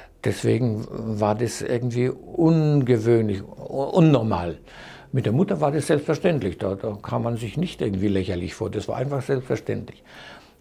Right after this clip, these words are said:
Und in, in Deutschland dann natürlich nur alles Deutsch.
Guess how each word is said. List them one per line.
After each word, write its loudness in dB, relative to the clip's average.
Und -4
in, -6
in -2
Deutschland 0
dann -2
natürlich -2
nur 0
alles 0
Deutsch. -2